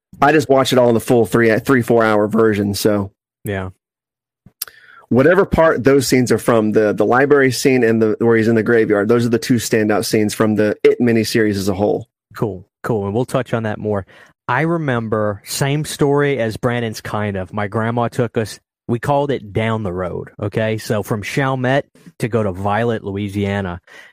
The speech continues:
Speaker 2: is down the road, almost to what they call the end of the world, because literally it was the end of Louisiana. It was the droplet pieces of land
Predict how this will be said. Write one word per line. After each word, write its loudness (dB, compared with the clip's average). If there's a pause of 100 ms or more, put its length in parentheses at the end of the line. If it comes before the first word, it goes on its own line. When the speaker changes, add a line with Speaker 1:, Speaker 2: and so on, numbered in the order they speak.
(160)
Speaker 2:
is -4 (260)
down -2
the -4
road, -2 (240)
almost 0
to 0
what 0
they 0
call 0
the -2
end 0
of 2
the 0
world, -2
because -4
literally 0
it -2
was 0
the -2
end -2
of -2
Louisiana. -2
It -4
was -2
the -2
droplet -2 (220)
pieces -2
of -4
land -2